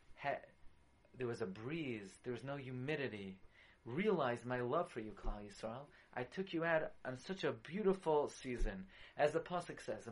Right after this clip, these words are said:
"Moitzi asirim bakoshares." God takes out prisoners just at the right time. And we ask the same question.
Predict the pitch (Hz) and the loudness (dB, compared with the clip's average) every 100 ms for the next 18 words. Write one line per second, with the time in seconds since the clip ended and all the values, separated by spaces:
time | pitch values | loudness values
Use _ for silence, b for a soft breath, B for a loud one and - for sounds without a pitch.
0 | 117 165 202 - - 208 - 131 131 - | 0 2 0 -4 -6 -4 -2 -4 -8 -6
1 | 190 180 139 131 123 120 - 117 110 107 | 0 2 2 0 -2 -2 -2 -2 -2 2
2 | 104 - 147 151 - 151 160 147 - 156 | 12 12 12 4 0 -4 -2 -2 0 0
3 | 120 110 107 - B B B - - 240 | 0 -4 -4 -6 B B B -6 0 0
4 | - - - 113 123 - 107 101 95 - | 2 -2 0 4 8 8 6 -4 -10 -14
5 | - - - - - b b b - 170 | -18 -18 -20 -20 -20 b b b -4 -2
6 | 160 196 208 196 175 - 185 175 - 190 | 2 2 2 2 -4 -4 -2 0 4 4
7 | - - | 2 -6